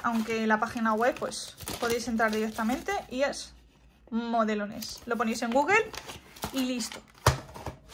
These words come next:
Esto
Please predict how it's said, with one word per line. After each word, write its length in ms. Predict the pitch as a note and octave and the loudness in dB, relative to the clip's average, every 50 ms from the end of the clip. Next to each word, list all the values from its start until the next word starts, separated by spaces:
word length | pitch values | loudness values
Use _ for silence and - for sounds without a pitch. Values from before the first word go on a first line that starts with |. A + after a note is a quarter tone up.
| - - - - - - - - - - - - - - - - - - - - - - - - - - - - - - - - - - - - - - - - - - - - - - - - - _ _ _ _ _ - | -20 -20 -20 -20 -20 -20 -20 -20 -20 -20 -20 -20 -20 -20 -20 -20 -20 -20 -18 -18 -16 -16 -14 -14 -8 -6 -4 -4 -6 -8 -12 -14 -14 -12 -10 -12 -12 -12 -18 -20 -20 -20 -20 -20 -20 -20 -20 -20 -20 _ _ _ _ _ 2
Esto 340 | - D4 F#4+ F#4 - - A4+ | 4 4 4 4 4 4 4